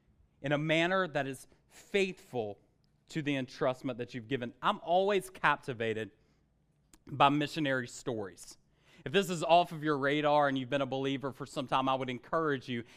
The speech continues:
at least once a year, to read a biography of a Christian giant. Pick one. Take Spurgeon.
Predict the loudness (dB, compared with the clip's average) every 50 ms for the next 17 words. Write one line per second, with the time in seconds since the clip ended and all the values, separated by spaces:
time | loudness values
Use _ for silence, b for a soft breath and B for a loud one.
0 | B B 2 2 4 2 2 0 -2 -2 -2 0 0 -2 -4 -8 -4 -2 -2 0
1 | 0 0 -2 -2 -6 -6 -4 -4 -4 -2 -2 -2 -2 -2 0 2 4 6 6 6
2 | 4 4 2 2 2 0 -2 -6 -10 -10 -8 -10 -8 -8 -10 b b b b b
3 | 4 4 4 2 -4 -4 -2 -2 -2 -2 -2 -4 -2 -2 -2 -2 -4 -2 -2 0
4 | 0 0 -2 -6 -10 -16 _ -20 -20 -20 _ _ _ _ _ _ _ _ _ _
5 | _ _ -4 0 0 2 2 2 0 0 0 0 0 0 0 0 0 0 -2 -12
6 | -10 -2 0 2 2 4 2 2 0 -2 -4 -4 -6 -6